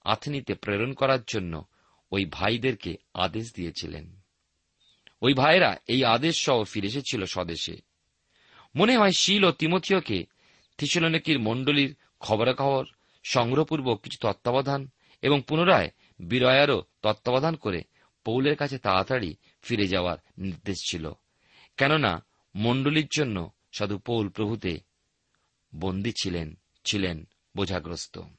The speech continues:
ষোলো থেকে দেখুন একুশ পদে কি লেখা আছে।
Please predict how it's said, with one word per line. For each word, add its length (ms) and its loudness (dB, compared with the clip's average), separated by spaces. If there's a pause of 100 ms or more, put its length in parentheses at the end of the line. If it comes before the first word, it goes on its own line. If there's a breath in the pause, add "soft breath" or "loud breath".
(1040 soft breath)
ষোলো 300 4
থেকে 240 -2
দেখুন 360 -2 (100)
একুশ 420 -4
পদে 300 0 (200)
কি 120 -6
লেখা 320 -6
আছে। 260 -6